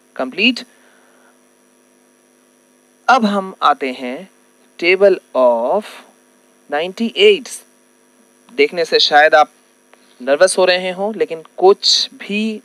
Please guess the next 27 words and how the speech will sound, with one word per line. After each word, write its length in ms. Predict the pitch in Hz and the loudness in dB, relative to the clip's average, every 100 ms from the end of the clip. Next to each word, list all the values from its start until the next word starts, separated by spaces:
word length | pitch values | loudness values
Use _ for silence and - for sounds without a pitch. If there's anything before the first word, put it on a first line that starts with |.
| 262 | 0
डरने 280 | 165 185 185 | 0 0 -10
की 180 | 196 185 | -6 0
या 100 | 180 | 0
परेशान 340 | 165 165 170 | 0 -2 -6
होने 160 | 170 160 | -10 -12
की 80 | |
ज़रूरत 320 | 147 143 139 139 | -8 -4 -4 -6
नहीं 260 | 143 202 | -12 -10
है। 240 | 196 220 233 _ _ _ _ _ _ _ - | -8 -10 -10 _ _ _ _ _ _ _ -4
As 260 | 135 175 190 | 0 0 0
it 100 | 226 | 2
is 140 | 214 | 2
हम 120 | 208 | 2
लिखेंगे 480 | 196 190 190 180 190 - 269 | -2 -4 -6 -6 -8 -6 0
left 240 | 165 - | 0 0
corner 320 | 160 156 151 | -2 -2 -2
पे 180 | 139 143 | -6 -8
नाइन 440 | 117 110 131 208 220 | -8 -10 -6 -4 -2
का 160 | 220 | 0
table 560 | 208 208 185 190 185 190 _ _ _ _ _ - | 0 0 0 0 -2 -4 _ _ _ _ _ 0
और 140 | 220 | 2
right 240 | 185 139 | 4 2
corner 220 | - 117 117 | 0 -8 -2
पे 180 | 226 - | -2 0
एट 180 | 135 - | -4 -4
का 100 | 113 | -12
table। 360 | - - - | -14 -20 -20